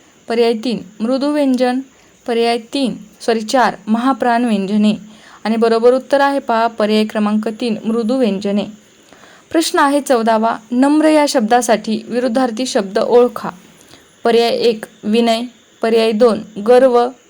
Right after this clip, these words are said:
पर्याय तीन उद्धट, पर्याय चार विनम्र. आणि नम्रचा विरुद्धार्थी शब्द काय असेल बरं, तर उद्धट. प्रश्न आहे शेवटचा पंधरावा, त्यांनी आता घरी जावे या विधानातील कर्म ओळखा.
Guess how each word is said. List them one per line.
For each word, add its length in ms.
पर्याय 280
तीन 340
उद्धट, 440
पर्याय 280
चार 360
विनम्र. 460
आणि 120
नम्रचा 520
विरुद्धार्थी 480
शब्द 280
काय 260
असेल 220
बरं, 320
तर 60
उद्धट. 460
प्रश्न 260
आहे 180
शेवटचा 400
पंधरावा, 600
त्यांनी 300
आता 340
घरी 280
जावे 360
या 280
विधानातील 680
कर्म 360
ओळखा. 720